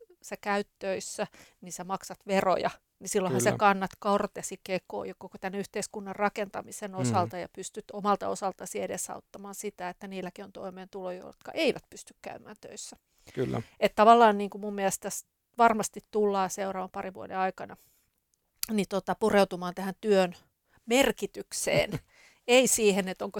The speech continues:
Speaker 1: työ merkitykseen,
Speaker 2: Mm.
Speaker 1: niinku tavallaan, että onko se työ tehtävä merkitykselle, vaan siihen, että mikä sen työn merkitys itse asiassa ihmisen elämässä on.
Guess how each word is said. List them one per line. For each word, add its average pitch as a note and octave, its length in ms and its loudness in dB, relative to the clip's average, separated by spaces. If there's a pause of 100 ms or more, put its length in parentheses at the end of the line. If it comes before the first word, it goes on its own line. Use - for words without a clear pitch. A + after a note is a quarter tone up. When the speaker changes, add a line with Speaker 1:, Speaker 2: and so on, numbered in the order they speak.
Speaker 1:
työ D4+ 220 12
merkitykseen, E3+ 720 4
Speaker 2:
Mm. F3 40 4
Speaker 1:
niinku G#3+ 220 6
tavallaan, G#3+ 300 12
että G3 100 6
onko - 60 -6
se - 140 -10
työ A3 180 6
tehtävä G3 400 4
merkitykselle, F#3 720 -2
vaan G#3 140 4
siihen, G#3 440 4
että G#3 140 -18
mikä A#3+ 180 -10
sen C#4 320 -10
työn C4+ 360 -4
merkitys - 580 -8
itse G3+ 280 -12
asiassa - 340 -12
ihmisen G3 380 -12
elämässä - 500 -14
on. - 180 -10